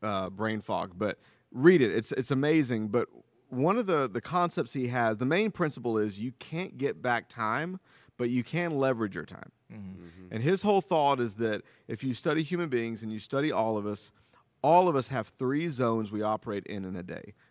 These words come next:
Speaker 1: We have a green zone, a yellow zone, and a red zone.
Speaker 3: Yeah.
Speaker 1: And those time periods for all of us look different.
Speaker 3: Yeah.
Speaker 1: Some people's, so green zone is where you are at your
Speaker 3: Yeah.
Speaker 1: optimum. For a,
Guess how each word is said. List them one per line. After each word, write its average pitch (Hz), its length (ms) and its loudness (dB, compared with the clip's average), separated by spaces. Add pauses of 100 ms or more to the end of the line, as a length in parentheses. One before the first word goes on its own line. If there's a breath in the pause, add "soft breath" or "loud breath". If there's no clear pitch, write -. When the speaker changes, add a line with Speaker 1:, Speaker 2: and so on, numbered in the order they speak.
Speaker 1:
We 104 80 -6
have 101 100 -4
a 110 60 -4
green 131 380 0
zone, 147 420 -4
a 110 100 -6
yellow 117 380 0
zone, 113 360 -4
and 107 120 -8
a - 20 -8
red 98 320 -4
zone. - 300 -14 (640 soft breath)
Speaker 3:
Yeah. 90 140 -18
Speaker 1:
And 139 240 0
those 139 220 4
time 233 260 0
periods 175 180 0
for 139 80 -6
all 156 140 4
of 165 80 2
us 127 100 -6
look 131 140 -2
different. 135 320 -6 (100)
Speaker 3:
Yeah. 95 200 -10 (200 soft breath)
Speaker 1:
Some 170 220 -2
people's, 180 560 -2
so 160 140 2
green 160 360 0
zone 156 420 2
is 131 180 -2
where 127 160 0
you 127 320 -2
are 165 160 2 (100)
at 135 260 0
your 123 160 -6
Speaker 3:
Yeah. 85 160 -12
Speaker 1:
optimum. 107 600 -6
For 123 160 -4
a, 123 140 0